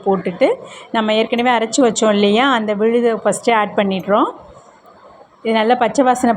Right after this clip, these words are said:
போனதுக்கப்புறம் தக்காளி ஆட் பண்ணுறோம். தக்காளி அந்தளவுக்கு வேகணும்னு அவசியம் இல்லை. இப்போது நம்ம தேங்காய், முந்திரி, கசகசா அரைச்சதை போட்டு சிறிதளவு தண்ணி விட்டு கொஞ்சம் சிம்மில் வச்சு உப்புத்தூள் தேவையான அளவு போட்டு கொதிக்க விடுறோம்.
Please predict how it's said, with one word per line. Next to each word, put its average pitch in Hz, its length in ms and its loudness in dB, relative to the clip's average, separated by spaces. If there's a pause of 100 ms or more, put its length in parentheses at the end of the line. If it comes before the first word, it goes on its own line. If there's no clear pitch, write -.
போனதுக்கப்புறம் 226 680 0
தக்காளி 247 420 -2
ஆட் 190 180 -6
பண்ணுறோம். 196 400 2 (640)
தக்காளி 262 400 0
அந்தளவுக்கு 233 460 0
வேகணும்னு 226 420 2
அவசியம் 208 340 0
இல்லை. 240 160 2 (920)
இப்போது 269 280 0
நம்ம 247 180 2 (100)
தேங்காய், 269 480 -2
முந்திரி, 240 380 -2
கசகசா 233 500 0
அரைச்சதை 202 480 0
போட்டு 190 220 0 (120)
சிறிதளவு 208 440 0 (100)
தண்ணி 214 360 0
விட்டு 262 240 0 (320)
கொஞ்சம் 208 380 -2
சிம்மில் 233 420 4
வச்சு 185 180 -2 (140)
உப்புத்தூள் 208 500 -2
தேவையான 196 420 0
அளவு 185 220 -2
போட்டு 185 160 0 (100)
கொதிக்க 196 340 2
விடுறோம். 185 300 -2